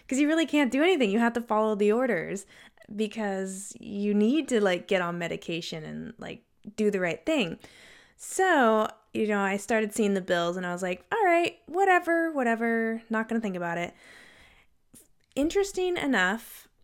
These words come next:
in two thousand nineteen, after multiple visits and follow-ups, my insurance ended up paying for everything except a thousand dollars.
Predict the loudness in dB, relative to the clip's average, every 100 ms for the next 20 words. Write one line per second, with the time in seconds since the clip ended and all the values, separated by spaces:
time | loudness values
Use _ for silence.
0 | _ _ _ _ _ -2 0 2 0 -2
1 | -10 -6 -4 -2 -2 0 0 0 -4 -4
2 | -4 -2 -4 -6 -8 -10 _ -6 -6 -6
3 | -2 0 -2 -4 -4 -2 -2 -6 -4 -2
4 | 0 -2 -2 -6 -8 -6 -4 0 -2 -2
5 | -10 -8 -2 -2 -2 -6 -4 -2 0 -2
6 | -2 -2 -2 -4 -8 -14 _ -2 0 0
7 | -2 -4 -4 0 0 -2 -4 -8 -8 -4
8 | -2 2 0 0 -6 -8 -8 -10 -14 -20
9 | -8 -6 -4 -6 -4 -6 -8 -8 -6 -2
10 | 0 0 0 -2 -4 -10